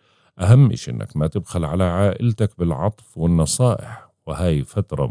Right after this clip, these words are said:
مناسبة للارتباط، وممكن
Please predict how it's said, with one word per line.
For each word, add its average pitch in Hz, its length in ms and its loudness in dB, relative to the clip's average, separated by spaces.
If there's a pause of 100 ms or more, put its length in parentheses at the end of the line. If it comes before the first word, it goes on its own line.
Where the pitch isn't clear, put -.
مناسبة 90 440 2
للارتباط، 71 960 -6 (460)
وممكن 135 580 6